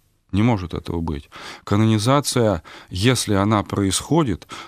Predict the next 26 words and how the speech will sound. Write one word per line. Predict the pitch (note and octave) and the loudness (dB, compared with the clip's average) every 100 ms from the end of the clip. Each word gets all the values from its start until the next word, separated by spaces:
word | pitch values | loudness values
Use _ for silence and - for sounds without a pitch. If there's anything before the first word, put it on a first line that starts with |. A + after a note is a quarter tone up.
| _ | _
то | - G2 | 0 2
она | G2 A2 C3 | 4 4 2
происходит | A2 G2 - B2 B2 G2 - - | 2 0 0 2 2 0 -8 -2
по | G2+ G2+ F2+ - - | 0 2 -2 -6 -14
воле | - G#2 G#2+ F#2 | -4 2 2 2
Божией, | G#2+ C#3 A#2+ | 2 2 2
и | G2+ | 0
церковь, | - B2 C#3 B2+ - - | 2 2 2 0 -2 -4
э, | G2 | -2
канонизирует | G2+ G2 F#2+ A2+ B2 G2+ | 0 2 2 2 2 0
соборным | - G#2 A2+ A#2 G#2 G2 D#2+ - | 0 0 2 0 -2 -4 -4 -6
разумом. | F#2+ A2 A#2 F#2 E2+ D#2 | 0 2 2 0 -2 -4
То | - | 0
есть | F#2 E2 - | -2 -2 0
это, | A2+ A2+ A2+ F#2+ - - - - G2+ | -2 2 0 0 -8 -12 -14 -8 0
э, | F#2+ | 0
что | - B2 | 2 2
значит | A2+ F#2+ - | 2 -2 -2
соборный | G2+ G#2 G#2 G#2 | 0 2 2 2
разум? | F#2+ F#2+ - | 2 0 0
Это, | A2+ B2 | 0 -2
это | - A2+ A#2 | 0 0 2
не | A#2 | 2
просто | A2+ B2+ D#3 C#3 A2 | 2 2 2 2 -2
сошлись | - A2 - A#2 G#2+ - | 0 0 2 0 0 0
люди, | A2 C#3+ D#3 G#2 | 2 4 2 0